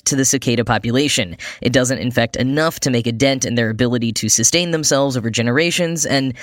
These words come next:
even though it totally brainwashes and dismembers them, they don't actually die any younger.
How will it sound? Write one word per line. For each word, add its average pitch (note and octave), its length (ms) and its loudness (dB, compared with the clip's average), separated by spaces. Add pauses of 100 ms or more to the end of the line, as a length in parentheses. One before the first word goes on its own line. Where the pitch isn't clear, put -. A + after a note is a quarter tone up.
(200)
even B2 260 2
though A#2 140 2
it A2 140 -2
totally G#2+ 400 0
brainwashes C3 680 0
and A#2 200 0
dismembers B2 640 0
them, A#2 320 0
they F3+ 180 0
don't A#3+ 320 0
actually C#3+ 480 0
die C#3 640 0
any C#3+ 240 -2
younger. A#2+ 580 0